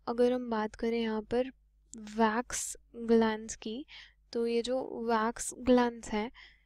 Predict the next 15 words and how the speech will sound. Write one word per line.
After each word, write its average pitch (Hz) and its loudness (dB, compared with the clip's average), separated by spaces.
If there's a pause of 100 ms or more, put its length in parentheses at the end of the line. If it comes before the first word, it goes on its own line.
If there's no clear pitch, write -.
(280)
ये 226 0
प्रेजेंट 233 -6
होते 214 -6
हैं 220 -4
in 214 -10
the 269 -4 (1400)
worker 233 0
bee, 220 -8 (440)
जो 214 -8 (100)
कि 240 -12 (220)
होती 220 -6
है 240 -4 (880)
फीमेल 240 0 (280)
बीज, 226 -6 (600)
और 254 2